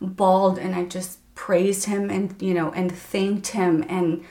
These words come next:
you know, "Thank you for doing that." And I, and it just, he just slowly started to heal my heart with just that understanding of who he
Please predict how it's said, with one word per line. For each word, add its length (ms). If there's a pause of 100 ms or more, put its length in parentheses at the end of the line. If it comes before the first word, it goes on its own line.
(540)
you 140
know, 100
"Thank 580
you 100
for 220
doing 380
that." 200
And 100
I, 240
and 160
it 140
just, 300
he 160
just 400
slowly 440
started 380
to 80
heal 440
my 320
heart 380
with 200
just 240
that 200
understanding 960
of 140
who 220
he 380